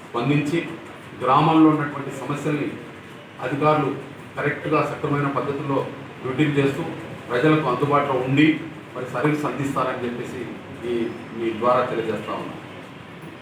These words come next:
ముఖ్యంగా మరి ఈరోజు ఎన్నో సమస్యలు ఉన్నాయి. గతంలో ఎలక్షన్లో మరి అధికారంలో ఉండి ఎన్నో బిల్లుల విషయంలో నిలబెట్టి జాప్యం చేసినటువంటి వాస్తవాలు ఉన్నాయి.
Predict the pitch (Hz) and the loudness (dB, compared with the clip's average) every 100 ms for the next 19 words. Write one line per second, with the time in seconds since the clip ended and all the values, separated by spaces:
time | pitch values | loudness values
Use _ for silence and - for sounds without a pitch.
0 | 143 143 156 147 - - - - 135 143 | 0 6 6 6 4 0 -8 -6 -2 2
1 | 139 143 160 165 - - - - - 147 | 6 8 6 4 -2 -6 -12 -12 2 6
2 | 170 170 151 156 147 143 139 - - - | 6 6 6 4 6 4 4 2 -6 -8
3 | 131 160 160 156 147 151 151 151 151 151 | -2 2 4 4 4 2 2 2 4 4
4 | 156 160 - - - - - - 143 139 | 2 0 -8 -14 -14 -12 -12 -2 2 2
5 | 120 - - - - - - 151 160 156 | 2 -2 -8 -10 -10 -6 0 4 6 6
6 | 156 151 147 156 165 - - - - - | 6 6 6 4 2 -2 -8 -14 -16 -16
7 | - - 143 170 180 160 143 156 156 143 | -18 0 6 8 8 6 6 8 8 6
8 | 143 139 147 131 - 123 139 143 147 139 | 2 0 2 0 -4 -4 0 0 0 -4
9 | 113 - - 135 127 131 120 120 95 90 | -2 -2 0 -2 -4 -4 -6 -6 -2 -2
10 | 107 107 101 95 90 | -2 -4 -4 -6 -8